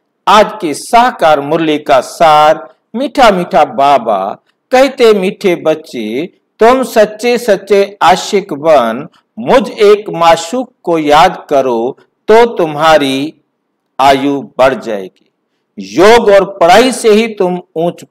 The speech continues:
पद पा सकेंगे, क्योंकि जितना परमात्म याद में रहेंगे, अब अपने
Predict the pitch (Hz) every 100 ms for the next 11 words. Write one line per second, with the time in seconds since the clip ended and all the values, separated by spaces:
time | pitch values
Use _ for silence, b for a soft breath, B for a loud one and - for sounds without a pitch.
0 | - 147 139 - _ _ - 127 123 -
1 | 107 - 92 _ _ _ _ - 226 240
2 | 190 196 208 240 247 262 254 185 170 180
3 | 233 - 190 165 160 220 247 214 185 165
4 | 143 131 123 113 101 98 135 _ _ _
5 | - 196 220 - - 185 - 196 196